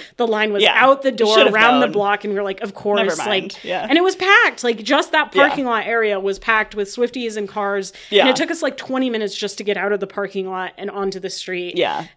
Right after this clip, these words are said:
Speaker 1: And then, like, once we got out of the immediate vicinity of the stadium, like, we were able to get back pretty quickly.
Speaker 2: Yeah, it was only, like, eight miles away from
Speaker 1: Yeah.
Speaker 2: where Ryan's mom
Speaker 1: But it
Speaker 2: was.
Speaker 1: was, like,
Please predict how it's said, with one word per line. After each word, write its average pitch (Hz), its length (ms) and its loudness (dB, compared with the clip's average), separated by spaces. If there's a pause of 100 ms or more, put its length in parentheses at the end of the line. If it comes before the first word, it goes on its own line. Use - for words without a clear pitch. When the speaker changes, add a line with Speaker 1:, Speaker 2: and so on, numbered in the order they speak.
Speaker 1:
And 226 180 -2
then, 220 120 0
like, 208 180 -2
once 254 240 2
we 262 100 -4
got 220 240 -2
out 208 220 0
of 190 100 -4
the 190 120 -6
immediate 185 380 -6
vicinity 175 440 -10
of 170 80 -10
the 165 80 -16
stadium, 170 440 -10
like, 170 240 -18
we 196 140 -10
were 185 120 -6
able 185 200 -6
to 180 80 -14
get 170 240 -10
back 165 500 -12 (300)
pretty 190 220 -6
quickly. - 160 -2
Speaker 2:
Yeah, 190 100 6
it 165 40 2
was 180 100 -4
only, 220 180 -2
like, 143 160 -6
eight 175 160 -4
miles 147 320 -10
away 123 300 -10
from - 160 -14
Speaker 1:
Yeah. 220 260 0
Speaker 2:
where 156 140 -10
Ryan's 120 280 -14
mom 123 220 -12
Speaker 1:
But 208 160 -4
it - 60 -8
Speaker 2:
was. 196 80 -8
Speaker 1:
was, 196 160 -2
like, 190 320 -8